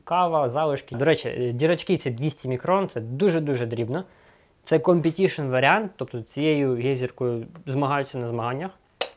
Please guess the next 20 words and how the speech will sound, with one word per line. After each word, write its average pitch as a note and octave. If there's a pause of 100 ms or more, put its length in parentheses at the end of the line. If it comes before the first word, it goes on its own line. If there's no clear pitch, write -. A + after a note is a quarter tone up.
(340)
І F3
що -
ще B3+ (300)
цікавого? B2+
Ну, E3+
ось -
ця G#3+
корзина, F#3+
вона D3 (300)
повністю C#3+ (600)
звичайна. A2 (120)
Нічого D#3
в B2+
ній C3
нема B2
такого A#2
унікального, D#3
на C#3+
мій C#3
погляд. B2+